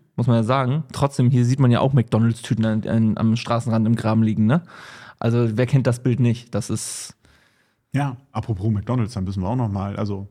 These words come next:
Speaker 2: wie gesagt, Anfrage ist gestartet, vielleicht hört uns jemand noch mal von McDonalds, also wir würden uns freuen, jemanden mal live bei uns zu haben, weil das Thema da hatten wir auch in einer
Speaker 1: Ah,
Speaker 2: Folge.
Speaker 1: die beschäftigen sich gerade Einweg oder Mehrweg.
Speaker 2: Ja, genau, aber nehme ich,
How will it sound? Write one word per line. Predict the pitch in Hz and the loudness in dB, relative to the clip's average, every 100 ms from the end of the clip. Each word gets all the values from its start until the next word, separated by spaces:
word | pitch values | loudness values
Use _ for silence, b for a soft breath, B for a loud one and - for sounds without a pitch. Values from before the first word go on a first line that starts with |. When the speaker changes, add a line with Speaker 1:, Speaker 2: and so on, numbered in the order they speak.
| _ | _
Speaker 2:
wie | 104 | -6
gesagt, | 110 107 - _ - - | -4 -6 -10 _ -20 -4
Anfrage | 127 123 117 117 | -2 0 0 -2
ist | - | -2
gestartet, | 110 117 135 147 | -2 -2 -2 -4
vielleicht | - 117 - | -2 -4 0
hört | 120 139 | -2 -2
uns | 131 139 | -4 0
jemand | 143 143 135 | 0 0 0
noch | |
mal | 131 | -2
von | 123 131 | 0 0
McDonalds, | 127 131 131 131 120 | 0 0 0 0 0
also | 117 110 | -2 -2
wir | 110 113 | -4 -2
würden | 117 | 0
uns | 113 107 | 0 -4
freuen, | - 120 123 135 123 B B B B B B B B _ _ | -6 -4 -2 -4 -6 B B B B B B B B _ _
jemanden | 123 139 147 165 151 156 151 120 B B B | 2 4 4 2 2 2 0 -6 B B B
mal | 127 127 | -2 0
live | 120 139 139 - | 0 -2 -2 -4
bei | 135 | -4
uns | 156 135 | -2 -4
zu | 131 113 | -4 -4
haben, | 117 120 135 135 | -2 -4 -4 -4
weil | 127 120 117 117 | -2 -2 -2 -4
das | 117 | -8
Thema | - 127 117 | -6 -4 -2
da | 117 123 131 143 143 120 - | -2 -2 -4 -6 -14 -16 -10
hatten | 117 117 | -8 -6
wir | 113 | -6
auch | 131 | -6
in | 120 | -6
einer | 127 127 | -4 -4
Speaker 1:
Ah, | |
Speaker 2:
Folge. | 123 135 | -2 0
Speaker 1:
die | 127 | 0
beschäftigen | 127 131 143 123 | 0 0 2 2
sich | 120 | 2
gerade | 113 - | 0 0
Einweg | 135 139 - | 0 0 0
oder | 113 110 | 2 4
Mehrweg. | 131 131 131 131 - - - | 4 2 0 -2 -6 -12 -2
Speaker 2:
Ja, | 135 175 | 0 2
genau, | 175 180 170 | 0 0 0
aber | 117 117 113 | 0 -2 0
nehme | 120 131 | 0 0
ich, | 123 120 - - | -2 -4 -12 -18